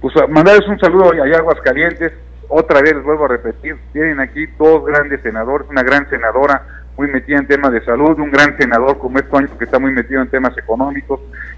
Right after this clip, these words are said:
que sabe perfectamente bien las necesidades, ya que fue alcalde allá en Aguascalientes,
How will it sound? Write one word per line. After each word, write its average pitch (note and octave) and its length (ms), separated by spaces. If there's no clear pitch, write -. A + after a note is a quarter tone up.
que A#2+ 120
sabe C#3+ 220
perfectamente B2+ 760
bien B2+ 240
las A#2 160
necesidades, A2+ 540
ya B2 120
que - 80
fue A#2+ 140
alcalde A#2+ 420
allá A2 220
en A#2 100
Aguascalientes, A#2+ 720